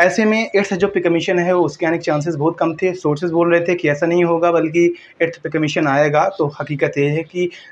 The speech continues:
chances पूरे हैं कि अब जो डीए merger का है, पचास परसेंट जब ज़्यादा होता है, तो zero कर दिया जाए और base salary fifty percent बढ़ा दिया जाए, जिससे कि देखिएगा कि विसंगति already तैयार होती है, क्योंकि जो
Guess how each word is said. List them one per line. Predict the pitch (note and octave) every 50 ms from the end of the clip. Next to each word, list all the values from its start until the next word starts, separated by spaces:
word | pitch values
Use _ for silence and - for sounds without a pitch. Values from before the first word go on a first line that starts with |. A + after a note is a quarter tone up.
| - _ _ _ _ -
chances | G#3+ G3+ G3 G3+ G3+ A#3 G#3+ G#3+ -
पूरे | D#3+ D3+ D3+ D#3+
हैं | D#3+ E3+ F3+ F#3
कि | F#3 - F#3 - -
अब | E3 D3+ D#3 D#3+ E3+ F3 E3+ - - - _ _ C#3
जो | B2 C#3+ C#3 C#3 C#3 D3 C#3+ -
डीए | D3 B2+ D#3 D#3 D#3 E3+ F#3 G3 G3 F3 E3+ D3+
merger | C#3 D3 D3+ D3+ C#3+ E3+ F3 E3+
का | - D3+
है, | D#3 E3
पचास | - - D3 - D3+ D3
परसेंट | D3 D3+ C#3+ D3+ D3+
जब | C#3+
ज़्यादा | C3 C3+ B2+ B2+ C#3
होता | C#3 C#3 C#3 - D3
है, | C#3 C#3
तो | C#3 C#3
zero | B2+ B2+ C3 C#3 C#3
कर | C3+ C#3+ C3+
दिया | C3+ C3 C3 C#3 C#3 C#3
जाए | C3 C#3 C3+ C3+ C3
और | C3 C3 B2+
base | B2 C3 C3+ C3+ -
salary | C#3 B2+ C3 B2+ C3 C3+ - - - - _ _ -
fifty | C#3 - - C#3
percent | - C#3+ - - D3 C#3+ C#3+ C3+
बढ़ा | C#3 B2+ A#2+ C3 B2 C3 C#3+
दिया | D3 C#3+ C#3 C3
जाए, | C3 C3+ C3+ D3+
जिससे | D3+ F3+ F3 - F#3+
कि | - G#3 G3+ F#3+
देखिएगा | G3+ - - - - - D3+ D3+ G3+ F3+ F#3
कि | F3+ F3+
विसंगति | E3 D3+ E3+ D#3+ D#3+ E3 F3 F3 F#3+
already | E3 C#3+ C#3+ D3+ D#3+ D#3+ D#3+
तैयार | E3+ D3 C#3 C3+
होती | C#3 C3+ B2+ - E3+
है, | E3+
क्योंकि | F#3 F3 - - F3
जो | D#3 E3+ F3 E3 -